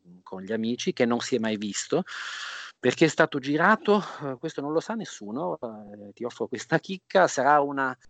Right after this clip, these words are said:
venticinquina, trentina di anni fa, quindi papà già aveva fatto i suoi due lungometraggi, e ormai era, insomma, la sua carriera era già abbastanza definita, aveva già cominciato a scrivere i romanzi e con un gruppo di amici, in gran parte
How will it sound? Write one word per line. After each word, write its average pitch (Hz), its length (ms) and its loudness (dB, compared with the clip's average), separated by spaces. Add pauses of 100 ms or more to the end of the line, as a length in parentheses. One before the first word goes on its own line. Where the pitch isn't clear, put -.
(120)
venticinquina, 180 1400 0
trentina 156 580 -2
di 143 140 -6
anni 139 240 -4
fa, 127 500 -4 (440)
quindi 107 400 -8
papà 95 400 -2
già 104 240 -2
aveva 101 240 -6
fatto 101 260 -8
i - 20 -8
suoi 101 200 -8
due 101 100 -10
lungometraggi, 110 1300 0
e 98 160 -10
ormai 98 300 -10
era, 92 200 -10
insomma, 92 260 -18
la 87 60 -20
sua - 140 -20
carriera 101 760 -14
era 170 180 -20
già 85 260 -10
abbastanza 90 540 -14 (220)
definita, 110 760 -2
aveva 98 220 -10
già 101 140 -8
cominciato 98 360 -12
a - 40 -10
scrivere 104 280 -4
i 135 220 -4
romanzi 156 400 0
e 131 40 4
con 170 220 0
un 180 100 0
gruppo 170 420 -2
di 135 180 0 (440)
amici, 160 600 2
in 139 140 -2
gran 123 180 -6
parte 127 460 0